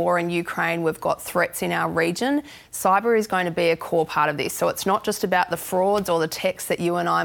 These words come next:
might receive, but, you know, real issues around the security of our country going forward. So this is a core national security focus of our government.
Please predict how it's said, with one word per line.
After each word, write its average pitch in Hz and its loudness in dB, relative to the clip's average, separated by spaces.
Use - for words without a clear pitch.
might 170 0
receive, 208 -2
but, 175 0
you 196 2
know, 180 4
real 220 4
issues 185 0
around 165 2
the - -6
security 165 -2
of 156 0
our 151 -4
country - -6
going 143 -6
forward. 156 -2
So 170 0
this 175 -4
is 175 0
a - -12
core 180 2
national - -6
security 147 -6
focus 151 -6
of 143 0
our - -8
government. - -10